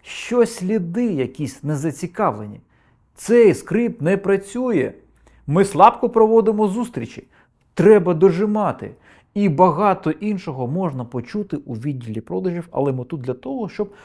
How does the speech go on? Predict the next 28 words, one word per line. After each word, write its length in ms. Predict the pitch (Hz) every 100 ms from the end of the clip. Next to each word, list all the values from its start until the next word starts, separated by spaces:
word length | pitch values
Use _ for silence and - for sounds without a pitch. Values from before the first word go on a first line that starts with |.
| -
у 120 | 180
касі 480 | 131 - 190 196 196
було 300 | 135 151 170
більше 380 | 135 139 143 143
грошей. 400 | 120 143 - - _ - _ _
У 180 | 165 165
цьому 400 | - 170 135 120
відео 340 | 139 196 214
ви 120 | 139
отримаєте 680 | 147 139 139 165 147 135 127
не 200 | 135 147
просто 440 | 143 147 180 190
думки, 440 | 165 180 165 156 131 -
а 220 | 165 147
чітку 520 | - 165 131 - 160
інструкцію 500 | 135 - 185 - 185
з 40 |
техніками 580 | - 170 170 175 165 165
для 160 | 131 135
вашого 520 | 123 143 139 113 120
відділу 340 | 127 120 113
продажів, 480 | 107 160 175 175 208 - - - -
які 260 | 208 208
допоможуть 580 | 208 208 170 190 208 202
розширити 760 | 190 196 - - 202 196 208 202 - -
вашу 340 | 180 180 202
воронку 380 | 147 117 139 127
продажів. 380 | - - 98